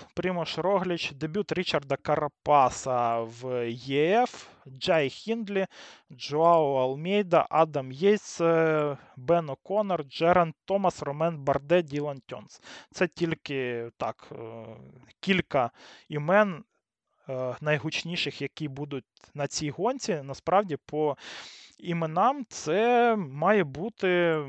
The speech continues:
напевно, що найкрутіша тижнева гонка цього року. Я отак скажу. Насправді імена прям дуже круті, дуже гучні, м, дуже класний маршрут. Е,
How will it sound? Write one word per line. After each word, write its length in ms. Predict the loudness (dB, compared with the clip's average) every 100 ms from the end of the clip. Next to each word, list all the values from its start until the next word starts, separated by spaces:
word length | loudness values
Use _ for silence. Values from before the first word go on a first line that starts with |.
| -4
напевно, 480 | -4 4 4 4 0
що 440 | 2 6 6 6 0 -12 0
найкрутіша 880 | 2 2 -4 -4 -4 0 4 4 4
тижнева 480 | -4 -4 0 0 0
гонка 400 | 0 -2 0 0
цього 320 | 0 -2 -2
року. 400 | -4 -6 -10 -16 -20 _
Я 140 | -6 -6
отак 300 | -6 -12 -16
скажу. 380 | -16 -16 -16 -14
Насправді 960 | -14 -10 0 2 2 -2 -8 -6 -6 -8
імена 360 | -10 -6 -6
прям 240 | -6 -10 -12
дуже 300 | -14 -14 -14
круті, 460 | -14 -14 -6 -6 -6 _ -20 -20 -14
дуже 340 | -8 -6 -6
гучні, 540 | -6 -6 -4 -2 -2
м, 520 | -2 -4 -10 -14 -16 -14
дуже 300 | -8 -4 -2
класний 400 | 4 2 2 -6
маршрут. 640 | -8 -8 -6 -6 -6 -4
Е, 200 | -4 -4